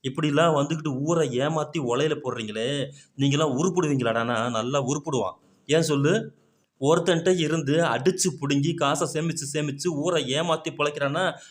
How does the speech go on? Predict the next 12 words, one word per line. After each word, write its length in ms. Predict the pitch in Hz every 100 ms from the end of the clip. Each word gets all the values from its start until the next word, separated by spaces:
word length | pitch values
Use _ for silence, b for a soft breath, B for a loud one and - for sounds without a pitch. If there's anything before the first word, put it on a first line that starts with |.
| B
அவன் 160 | 127
நீலாம் 280 | 131 151 170
உருப்பிடுவியான்னு 680 | 170 175 175 165 165 175 185
சொல்லி 320 | 170 156 139
ம-, 240 | 131 113 -
மண்ணை 240 | 127 147 175
வேற 200 | 156 139
இறக்கிறான் 300 | 147 147 139
பாத்தியல்ல? 500 | 139 143 156 104 90 - b b
இறக்கிறவன் 560 | 123 156 196 196 185 180
தான்டா 180 | 170 160
முட்டாளு. 760 | 120 131 120 107 104 135 170